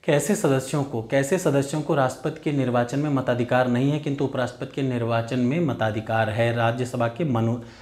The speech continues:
ये आपको पता होना चाहिए, राष्ट्रपति के निर्वाचन में सिर्फ लोकसभा एवं राज्यसभा के निर्वाचित सदस्य होते हैं, लेकिन उपराष्ट्रपति के में निर्वाचित और मनोनीत सदस्य दोनों हो जाते हैं। दूसरे, ये दो, फिर देखिए,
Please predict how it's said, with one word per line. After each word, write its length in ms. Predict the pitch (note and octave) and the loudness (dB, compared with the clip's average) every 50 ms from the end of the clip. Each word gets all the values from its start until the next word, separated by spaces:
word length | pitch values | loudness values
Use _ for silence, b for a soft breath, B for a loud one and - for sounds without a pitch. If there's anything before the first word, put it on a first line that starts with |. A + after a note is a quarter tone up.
| B B B B B B B B - | B B B B B B B B -6
ये 180 | B2 B2+ D3 D#3 | -2 2 2 4
आपको 280 | D3 C#3 - - - | 2 2 0 -4 -8
पता 260 | C3+ - A#2 A2+ C3 | -6 -4 -4 -2 -2
होना 240 | C#3+ D3 D3+ C#3 B2 | -4 -4 -4 -4 -4
चाहिए, 260 | A#2+ - A#2 A2+ A2+ | -4 -4 -4 -2 0
राष्ट्रपति 500 | A2+ A#2+ A#2+ B2 B2 - - F3 E3+ E3+ | 0 2 2 0 0 -2 -2 -2 -2 0
के 80 | - F3 | 0 0
निर्वाचन 520 | D#3 C#3 C3 B2 B2 A#2+ A#2+ A#2+ - D#3 | 2 2 2 2 2 2 0 0 0 0
में 180 | D#3+ E3 F3 F3+ | 2 2 2 0
सिर्फ 340 | F3 F3 - F#3 E3+ E3+ - | 0 -2 -2 -2 -2 0 0
लोकसभा 600 | C3 A#2+ A#2+ C#3 C#3+ C#3+ - - C3 C#3 D3+ D#3+ | 0 0 2 0 0 -2 -4 -6 -4 0 0 2
एवं 140 | D#3+ D3+ C3+ | 2 2 2
राज्यसभा 540 | A#2 A2+ A2+ A#2+ B2 A#2+ A#2 - A#2 A#2+ | 4 4 4 4 2 -2 -2 -2 -4 -4
के 180 | A#2+ - - G3+ | -4 -4 -4 -2
निर्वाचित 560 | F#3+ E3 C3+ A#2 A2 A2+ A2 A2 - D3+ - | 0 0 2 2 4 2 2 2 0 -2 -2
सदस्य 420 | - - G#2 G#2+ G#2+ G#2 - - G#2+ | -2 -2 -2 -2 -2 -2 -4 -4 -6
होते 260 | G#2+ G#2 G#2 - A2+ | -6 -6 -6 -6 -4
हैं, 140 | A2+ A#2 A2+ | -4 -2 -2
लेकिन 560 | A2+ A#2+ C#3 C#3 - - D3 A#2+ G#2+ - B B B B B B B B B B B - | 0 0 0 2 2 2 2 2 2 -2 B B B B B B B B B B B 0
उपराष्ट्रपति 680 | F#3+ F#3+ F#3+ - F3+ E3 D#3+ - - E3 D3 - D#3+ | 2 4 6 6 6 6 4 2 -2 -4 -2 -2 -2
के 140 | D3+ D#3+ E3+ | -2 0 0
में 100 | F3 F3+ | 0 0
निर्वाचित 520 | E3+ D3 C3 B2 B2 A#2+ A#2+ - E3 - | 0 0 0 0 0 0 -2 -2 -4 -2
और 80 | F#3 F3 | 0 0
मनोनीत 500 | D3+ C3 B2 B2 B2 B2 C3+ D3 C#3 - | 2 2 2 2 2 2 0 0 -2 -2
सदस्य 360 | - B2+ A#2+ D3+ D3+ - F3 | -4 -2 -2 -2 -2 -2 -2
दोनों 340 | D3 B2+ A#2+ A2+ A#2+ A#2+ A2+ | 0 2 2 2 2 2 2
हो 140 | A2 G#2+ G#2 | 2 0 0
जाते 280 | G#2+ G#2+ G#2+ G#2+ A2+ | 0 0 0 0 -2
हैं। 560 | A#2 A2 A#2 A2 A2 A2 A2 A2 A2 A2+ A2+ A#2 | -4 -2 -2 -2 -2 -2 -2 -2 -4 -2 0 2
दूसरे, 560 | C3 C#3+ C#3 C#3 - D3+ D#3+ E3 E3+ F3 E3+ | 2 2 2 2 2 2 4 4 4 2 0
ये 240 | - D3 C#3 C#3+ D3 | 0 0 0 -2 0
दो, 260 | C3+ C#3 D#3 D3 D3+ | 2 4 4 4 4
फिर 100 | - C#3+ | 2 2
देखिए, 320 | B2+ B2+ A#2 A#2 A#2 A2+ | 2 2 0 -2 -6 -8